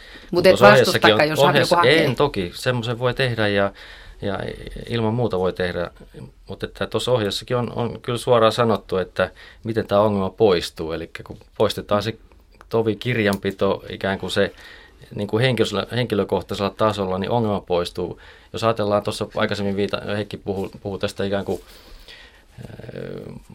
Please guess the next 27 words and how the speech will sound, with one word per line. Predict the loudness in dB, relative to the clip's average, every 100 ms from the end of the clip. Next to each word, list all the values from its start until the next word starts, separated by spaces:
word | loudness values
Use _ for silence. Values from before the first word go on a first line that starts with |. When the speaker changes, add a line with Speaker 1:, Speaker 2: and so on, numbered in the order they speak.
| -20 -20 -14
Speaker 2:
niin | -10
kuin | -6
ma-, | -6 -2
maaseudun | 0 2 2 2 0 -2
naapuriaputyyppisestä | -2 -2 0 0 0 -2 -4 -4 -6 -12 -12 -4
työstä, | 0 0 -2
että | -4
siellä | -2 -2
tiedetään, | 0 0 0 -2 -2
kuka | -2 -2
tekee | -2 -4 -2 -2
mitäkin | 0 -2 -2 -2 -4 -2
ja, | -2 -4
ja, | -6 -6 -6
ja | -8
tota, | -10 -12 -4 -4 -2
kuka | -6 -4 -4 -4 -10 -14 -4
toinen | -2 -2 -6
tekee | -6 -6
sitten | -6 -12 -4
toisenlaista | -2 -2 -4 -6 -6
hommaa, | -6 -6 -6 -6 -6 -8 -20 -20 -20 -18 -8
niin | -8 -8 -14 _ _ _ -20 -20 -14 -2
poistamalla | 0 0 -2 -2 -2
tämmönen | -2 -2 -2 -4
ikään | -2 -2 -2
kuin | -2